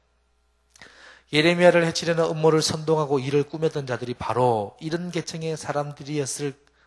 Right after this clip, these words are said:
었으리라는 점이 자연스럽게 추측이 됩니다. 이들이 이처럼 자기 만족의 응답이나 눈이 감겨버린 의식의 마비, 소경으로서의 소경을 안도하며, 인도하며,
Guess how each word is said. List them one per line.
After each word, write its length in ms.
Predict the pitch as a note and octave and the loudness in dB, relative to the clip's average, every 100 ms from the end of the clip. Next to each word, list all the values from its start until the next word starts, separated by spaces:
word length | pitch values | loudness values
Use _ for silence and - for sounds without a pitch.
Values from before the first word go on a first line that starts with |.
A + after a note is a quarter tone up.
| - | -10
었으리라는 640 | - D#3 C#3+ C#3 C#3 C3 | -8 -8 -6 -6 -6 -6
점이 400 | C#3 C3 C#3+ F#2+ _ _ _ _ | -6 -4 -6 -6 _ _ _ _
자연스럽게 640 | - D3 D#3+ F3+ F3+ - F#3+ | -6 -2 0 -2 -6 -4 -6
추측이 500 | - - - A#3 A3 | -4 -4 -6 -6 -10
됩니다. 460 | G#2 F2+ - - _ _ _ - - - _ | -12 -12 -20 -20 _ _ _ -20 -20 -20 _
이들이 360 | F#3 A#3 B3 A3+ | 2 4 4 2
이처럼 340 | - B3+ G3 - - | 4 4 2 -2 -8
자기 340 | - F#3+ G#3 | 2 2 2
만족의 480 | A#3+ A3+ G#3+ G#3+ G#3 | 0 0 -2 -2 2
응답이나 800 | F#3 F3 F#3 F3+ D3+ C#3 B2+ F2+ - _ _ | 2 2 4 4 2 -2 -2 -4 -18 _ _
눈이 360 | D#3 F3+ G3 | -2 2 2
감겨버린 640 | F#3 D3+ D#3 E3 D#3+ D#3+ D3 | 0 -6 -4 -2 -2 -4 -8
의식의 720 | D#3 D#3 D3+ C#3 C#3 C3 A2 - _ | -8 -6 -8 -6 -4 -2 -2 -8 _
마비, 500 | _ A#2+ A#2 B2 A2 F#2 _ _ _ | _ -2 0 0 -4 -12 _ _ _
소경으로서의 1120 | - F3 E3+ G#3 G3 F#3+ F3+ F#3 F3 F3 D#3+ | -2 0 2 4 4 2 0 -2 2 2 2
소경을 540 | - D#3+ E3 E3 D3+ - | 0 0 2 0 0 -6
안도하며, 800 | C3 D3 D3+ D#3+ D3 C3+ C3+ A#2+ | -6 -6 4 4 4 0 -2 -2
인도하며, 760 | F#3+ F#3 F#3 E3+ D#3+ D#3 C3+ | -4 2 4 4 2 0 0